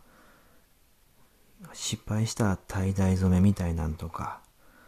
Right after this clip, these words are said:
あと、アホのまだら染めみたいなんとか、絶対使わないですからね、普通は。ほんな。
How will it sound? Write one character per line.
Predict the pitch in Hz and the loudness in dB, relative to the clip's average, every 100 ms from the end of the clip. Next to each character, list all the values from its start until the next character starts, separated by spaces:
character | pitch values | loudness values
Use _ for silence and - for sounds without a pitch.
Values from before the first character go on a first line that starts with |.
| - _ _ _ _ _ _ _ _ _ | -20 _ _ _ _ _ _ _ _ _
あ | - 90 | -14 -8
と、 | 92 82 85 - - - - | -6 -6 -6 -8 -18 -20 -8
ア | 80 95 | 0 2
ホ | 110 113 | 6 8
の | 92 | 8
ま | 92 101 | 8 8
だ | 101 | 8
ら | 98 | 8
染 | 95 95 | 6 6
め | |
み | 98 101 | 6 4
た | 92 | 0
い | 85 | -4
な | 80 | -6
ん | |
と | - - | -8 -10
か、 | - - - - _ _ _ - _ - _ | -8 -8 -10 -14 _ _ _ -20 _ -20 _
絶 | - 120 - | -10 -10 -10
対 | - 117 - - | -4 -2 -2 -6
使 | - 117 | -4 0
わ | 117 | 2
な | 90 | 2
い | |
で | 78 | -2
す | 80 | -8
か | - | -10
ら | - 87 | -10 -10
ね、 | |
普 | 82 - | -10 -12
通 | - - | -12 -10
は。 | 87 - - _ _ _ _ _ _ _ - _ _ _ _ _ _ _ _ | -12 -14 -20 _ _ _ _ _ _ _ -20 _ _ _ _ _ _ _ _
ほ | - 98 | -18 -16
ん | |
な。 | - - | -16 -20